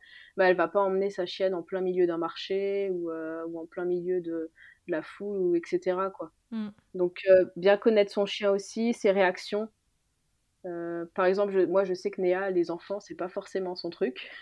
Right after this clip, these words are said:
Speaker 1: <laughs>
Speaker 2: Ouais.
Speaker 1: Donc je vais éviter un petit peu tout ce qui est, heu, sortie d'école, tout ce qui est plage, heu, bondée d'enfants qui courent partout, heu, c'est forcément la mettre en échec, donc, heu, je vais pas profiter non plus.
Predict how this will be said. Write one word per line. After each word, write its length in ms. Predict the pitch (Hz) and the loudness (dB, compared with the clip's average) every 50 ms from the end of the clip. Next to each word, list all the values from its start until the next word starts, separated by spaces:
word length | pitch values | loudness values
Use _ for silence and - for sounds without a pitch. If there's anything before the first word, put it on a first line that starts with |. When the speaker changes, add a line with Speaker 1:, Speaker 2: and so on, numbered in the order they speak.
| - - | -2 0
Speaker 1:
<laughs> 320 | 220 196 - 202 190 - - | 0 0 0 -4 -10 -10 -10
Speaker 2:
Ouais. 320 | 226 214 202 190 202 254 - - - - - _ | -8 -6 -4 -4 -6 -6 -10 -12 -18 -20 -12 _
Speaker 1:
Donc 120 | - 202 196 - - - | -4 -2 -2 -4 -4 2
je 80 | 208 | 4
vais 80 | 208 208 | 6 6
éviter 380 | 208 196 208 208 - 247 233 | 6 4 0 2 4 4 6
un 80 | 226 220 | 6 4
petit 180 | 220 - 214 190 | 2 -2 -6 -2
peu 180 | - 220 220 | 0 0 0
tout 120 | 220 214 196 | 0 -4 -8
ce 100 | - - | -10 -12
qui 220 | - - 214 208 | -10 -4 0 4
est, 180 | 202 202 196 185 | 4 6 6 6
heu, 380 | 180 180 180 175 180 180 180 185 | 6 4 4 4 4 4 2 2
sortie 440 | 185 - 185 185 - - - - 180 | 2 0 -2 -2 -2 -6 -12 -4 0
d'école, 600 | 185 185 185 - 214 196 196 202 202 202 202 196 | 0 0 2 2 4 6 8 8 8 6 6 2
tout 120 | - 190 | 0 -6
ce 80 | 185 - | -14 -12
qui 180 | - - 190 | -6 -2 -2
est 60 | 185 185 | -2 -2
plage, 520 | 185 - 180 185 185 185 185 185 175 175 | 0 0 2 2 2 2 0 0 -2 -2
heu, 420 | 175 170 170 170 170 165 170 170 170 | -2 -2 0 -2 -2 -2 -2 -2 -2
bondée 360 | 165 175 180 185 180 180 180 | -2 0 0 2 4 4 4
d'enfants 500 | 175 180 170 175 - - 185 185 190 190 190 | 4 2 0 0 -2 -2 0 2 2 2 0
qui 140 | 190 - 175 | -2 -8 -4
courent 220 | - - 180 180 | -4 -4 -4 -2
partout, 600 | - 170 160 - - - 196 196 208 208 208 202 185 | -4 -4 -4 -4 -8 -8 -6 -6 -4 -4 -2 -2 -2
heu, 320 | 170 170 170 165 165 165 170 | -2 -2 -4 -4 -6 -6 -8
c'est 240 | 170 - - 180 175 170 | -10 -6 -2 -2 -2 0
forcément 420 | - 180 - - - 190 190 190 | -2 -6 -4 -2 -2 0 2 2
la 120 | 185 180 | 4 4
mettre 240 | 175 180 170 - - | 4 2 0 -2 -2
en 100 | 180 175 | -2 0
échec, 480 | 175 170 170 - 214 208 214 220 208 185 | 0 0 0 2 2 2 4 2 0 -2
donc, 280 | 180 175 180 - - | -4 -6 -6 -4 -4
heu, 180 | 185 175 170 175 | -2 -2 -2 -2
je 80 | 170 170 | 0 0
vais 80 | 180 175 | 2 2
pas 120 | 185 180 | 2 0
profiter 400 | - - 180 185 - - - 180 | 0 -2 -4 -4 -2 -2 0 0
non 140 | 175 175 175 | 2 0 -2
plus. 240 | - - 214 233 | -4 -6 -6 -6